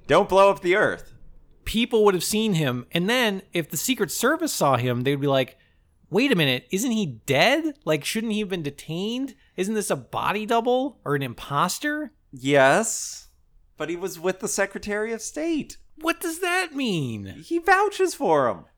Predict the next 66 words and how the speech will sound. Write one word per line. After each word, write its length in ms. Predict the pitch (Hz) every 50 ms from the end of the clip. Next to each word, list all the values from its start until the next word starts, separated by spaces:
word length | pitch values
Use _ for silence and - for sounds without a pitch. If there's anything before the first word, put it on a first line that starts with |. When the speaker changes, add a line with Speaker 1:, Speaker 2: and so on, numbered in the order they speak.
| _ - 220
Speaker 2:
He's 60 | 196
like, 180 | 202 196 170
"Yeah, 180 | 190 190 180 180
this 120 | 185 180 180
guy's 220 | - 185 170 147 131
with 100 | 120 131
me." 340 | 131 120 113 113 113 76 - - - _ - -
Speaker 1:
<laughs> 40 | 1017 1077 - 855 - 415 480 508 466 453
Yeah! 320 | 415 381 339 320 240 202 196 - - - -
Speaker 2:
But 160 | - 262 240
he 140 | 233 220 269
wasn't 340 | 277 302 349 381 381 427 320
with 100 | 285 269
the 80 | 294 262
Secretary. 600 | - 214 175 - - 143 - 160 151 143 143 156
Well, 220 | 180 196 214 208
he 300 | - 139 165 208 196 - _ _ _ _
Speaker 1:
Yes, 180 | - 160 202 233
he 80 | 339 330
was. 260 | 330 381 381 339 143
When 120 | 139 156 156
he 40 | 143
comes 320 | 143 175 185 214 262 220
in. 380 | 226 240 247 202 151 143 135 139
Speaker 2:
He's 160 | 160 190 190
not 260 | 202 214 220 190 170
coming 220 | - 180 190 185 180
in 100 | 175 151
with 120 | 170 214
the 80 | - 320
Secretary 400 | - 254 208 185 156 151 156 139
of 60 | 131 -
State. 240 | - 151 139 151
The 60 | 170 -
Secretary 300 | - 202 202 196 202 180
of 60 | 165
State 200 | - 190 185 180 165
has 360 | 180 190 190 185 170 160 190
already 260 | 190 185 175 170 196
entered. 480 | 247 311 320 - 190 127 92 90 92 - _ _ _ _ _ _ _ _
So 180 | - - 214 202
was 140 | 208 202 -
he 100 | 214 220
waiting 360 | 185 190 196 220 233 233 233
there 200 | 233 226 233 226
for, 140 | - - 202
like, 200 | 190 185 180 180
a 80 | 160
dramatic 500 | 143 131 156 147 143 147 156 180 196 -
entrance? 380 | 160 160 180 214 - 320 349 339
Speaker 1:
Yes. 440 | 226 101 - - - - - - - _ _ -
Speaker 2:
<laughs> 340 | - - - - - 165 -
He's 100 | - -
like, 120 | 127 120 131
"I'm 60 | 123
gonna 120 | 123 120
wait 220 | 123 131 139 135 -
till 80 | 143
he 80 | 131 127
picks 200 | - - 104 101
Speaker 1:
I'm 80 | 104
Speaker 2:
up 40 | 101
Speaker 1:
gonna, 40 | -
Speaker 2:
the 40 | - -
phone. 100 | 139 113
Speaker 1:
yeah. 140 | 90 -